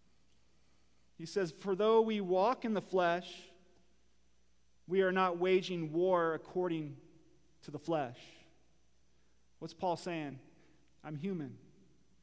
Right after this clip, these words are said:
I know that my biggest battle's not out there. I know the roaring enemy of my soul, the roaring lion seeks to devour me. I know that.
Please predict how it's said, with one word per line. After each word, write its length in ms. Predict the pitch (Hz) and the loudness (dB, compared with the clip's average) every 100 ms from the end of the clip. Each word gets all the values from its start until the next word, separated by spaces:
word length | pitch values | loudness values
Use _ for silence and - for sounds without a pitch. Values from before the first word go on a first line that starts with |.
| - - | -20 -12
I 120 | 151 | -6
know 320 | 165 185 196 | -4 -2 0
that 160 | 180 165 | -2 -2
my 120 | 165 | -4
biggest 360 | 160 160 156 - | -2 -4 -4 -2
battle's 340 | 147 151 143 | -2 -2 -6
not 240 | 147 143 135 | -6 -6 -6
out 240 | 135 - | -8 -8
there. 280 | 127 123 151 - - - - | -10 -10 -14 -20 -20 -20 -12
I 80 | 151 | -4
know 200 | 175 196 | 0 2
the 100 | 190 | 2
roaring 460 | 180 180 180 180 180 | 4 4 4 2 -4
enemy 480 | 190 180 180 190 | -4 -2 -2 -2
of 180 | 196 170 | -2 -2
my 140 | 180 170 | -4 -6
soul, 360 | - 185 196 | -6 -4 -2
the 120 | 190 | -2
roaring 340 | 175 190 196 185 | 0 0 0 2
lion 260 | 175 190 | 0 0
seeks 260 | 185 202 - | -4 -6 -4
to 100 | 202 | -4
devour 360 | 175 160 160 180 | -2 0 0 0
me. 140 | 196 | -2
I 120 | 202 | -2
know 180 | 208 165 | -2 -2
that. 240 | 160 202 | -4 -6